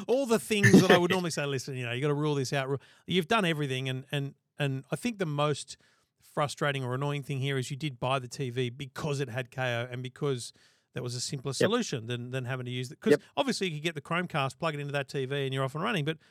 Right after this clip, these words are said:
Speaker 1: why would you do that? Why would you
Speaker 2: Yep.
Speaker 1: have to use a second remote?
Speaker 2: Yeah.
Speaker 1: That's insanity.
Speaker 2: Well, it's kind of, kind of pointless. The other thing I did too, which I, I hadn't mentioned, was I thought, "Blow it, I'll go and buy a nice mesh, a mesh system." So I'll just strengthen the Wi-Fi 'cause I thought, "Oh, I'll see if it,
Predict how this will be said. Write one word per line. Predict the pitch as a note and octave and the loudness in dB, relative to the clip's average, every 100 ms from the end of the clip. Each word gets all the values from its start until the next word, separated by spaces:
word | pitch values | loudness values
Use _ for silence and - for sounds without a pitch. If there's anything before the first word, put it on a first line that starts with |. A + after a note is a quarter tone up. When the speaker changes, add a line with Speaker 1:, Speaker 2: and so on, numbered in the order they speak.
| _ | _
Speaker 1:
why | A3 | 2
would | F4 | 2
you | C#4+ | 2
do | F#3 D#4+ | 0 2
that? | E4+ - _ | 2 -2 _
Why | F#3 A#3+ | -2 0
would | F#3 | 2
you | |
Speaker 2:
Yep. | F#3 | 0
Speaker 1:
have | |
to | G3 | -2
use | F#3 | -4
a | |
second | D3+ F#3+ F#3 F3+ | -2 -4 -2 -4
remote? | F3+ A3+ | -2 2
Speaker 2:
Yeah. | F3+ F3+ - | 2 0 -2
Speaker 1:
That's | C3+ - | -4 -4
insanity. | D#3 - A3 G#3+ A2 - | -6 -2 0 0 -4 -2
Speaker 2:
Well, | - D#3+ | 6 6
it's | C#3+ | 4
kind | - D#3+ A#2+ | 4 6 6
of, | G2+ - - | 4 -2 4
kind | E3 B2 | 6 6
of | - | 6
pointless. | C3+ C3 G#2 G#2 | 4 4 2 4
The | D#3 | 6
other | G3 F3+ | 8 6
thing | C3 | 4
I | A2 | 4
did | G2+ C#3 E3+ | 4 2 0
too, | - G2 | 0 2
which | G2 | 4
I, | A2+ G#2 - - - _ - | 2 2 -2 -18 -18 _ -4
I | A#2 | 0
hadn't | A#2+ G2+ | 2 4
mentioned, | G2+ C3 - G2 | 6 4 4 2
was | G2 F#2+ | 2 4
I | A2 | 6
thought, | B2 A2 | 6 8
"Blow | C3 A#2+ | 8 10
it, | |
I'll | G#2 | 8
go | A2 B2+ | 4 4
and | |
buy | A2 G#2 G#2 | 4 4 4
a | |
nice | G#2+ G#2+ - | 2 0 0
mesh, | A#2+ A2 - - - - - _ | -2 -2 -4 -12 -20 -20 -20 _
a | C3+ | 8
mesh | E3 D#3+ | 8 8
system." | - - - G2 | 6 6 4 -2
So | - A#2+ | 4 6
I'll | A#2 | 8
just | B2+ - | 4 4
strengthen | C#3+ A#2+ B2 G#2+ | 6 6 6 8
the | |
Wi-Fi | A#2 D3 D3 A2+ F#2+ | 10 8 6 4 4
'cause | - | 2
I | A2 | 2
thought, | G#2+ A2+ | 2 4
"Oh, | A#2 C3 | 4 4
I'll | C#3 | 0
see | - | 2
if | A#2+ | 2
it, | G2+ | 2